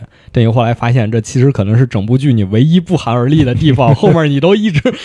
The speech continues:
Speaker 1: <laughs> 真是一直当喜剧看。
Speaker 2: 对。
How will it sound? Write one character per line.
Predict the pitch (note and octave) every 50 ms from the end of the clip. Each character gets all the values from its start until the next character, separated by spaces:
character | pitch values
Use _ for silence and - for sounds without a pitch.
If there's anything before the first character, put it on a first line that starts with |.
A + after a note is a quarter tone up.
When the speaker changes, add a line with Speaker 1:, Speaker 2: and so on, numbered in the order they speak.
| - - - - _ _ _ _
Speaker 1:
<laughs> | _ - _ _ _ - - - - F3+ C#3 C3+ -
真 | - G3 G#3
是 | F#3 D#3
一 | D3+ C#3+ C3
直 | A#2+ B2+ B2+ C#3
当 | C3+ C3 D3
喜 | C#3+ - - F2+
剧 | - G#2 G#2+
看。 | A#2+ - - B2+
Speaker 2:
对。 | B2+ B2 A#2